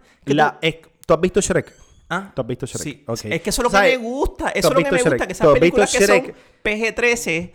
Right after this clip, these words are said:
Speaker 1: o qué sé yo, a veces
Speaker 2: Shrek
Speaker 1: tienen unos
Speaker 2: era una
Speaker 1: mensajes.
Speaker 2: película, era una comedia. Y era una película que estaba dirigida a niños, pero que si los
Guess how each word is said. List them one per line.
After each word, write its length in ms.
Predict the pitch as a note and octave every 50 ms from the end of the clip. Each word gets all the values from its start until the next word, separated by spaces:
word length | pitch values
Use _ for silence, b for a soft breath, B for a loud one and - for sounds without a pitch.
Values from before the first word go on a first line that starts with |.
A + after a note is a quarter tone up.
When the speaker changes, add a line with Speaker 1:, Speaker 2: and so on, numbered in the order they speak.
| b b -
Speaker 1:
o 120 | F3+ F3
qué 100 | F3+ G3
sé 140 | - - G#3+
yo, 200 | G#3 G#3+ E3+ -
a 40 | -
veces 160 | D3+ D#3 F3+ F#3+
Speaker 2:
Shrek 60 | G3+
Speaker 1:
tienen 140 | G3+ G#3+ A3+
unos 140 | A3+ A#3+
Speaker 2:
era 120 | - C#3+ -
una 60 | -
Speaker 1:
mensajes. 260 | D#3+ D#3+ - - A3+ A3+
Speaker 2:
película, 200 | G#3 E3+ D3 -
era 140 | - B2+ C3
una 120 | C#3 C#3+ C#3
comedia. 520 | C#3+ C#3 C3 A#2+ A#2 A2 G2 F#2 - - _
Y 100 | - A#2
era 80 | A2+ A#2+
una 100 | B2+ C3+
película 320 | C3+ C#3+ D#3 D3 D3 C3 A#2+
que 80 | A#2+
estaba 320 | G#2+ - - B2 A#2 A#2+ B2+
dirigida 440 | C3+ C#3+ D3+ D3+ D#3 D#3 D#3+ D#3 -
a 100 | C#3+ D3
niños, 540 | D#3 E3+ E3 D3+ B2+ A2+ A2 B2+ - - -
pero 220 | - A#2+ A2+ A2+
que 120 | - - A2
si 140 | - - A#2
los 160 | A2+ A#2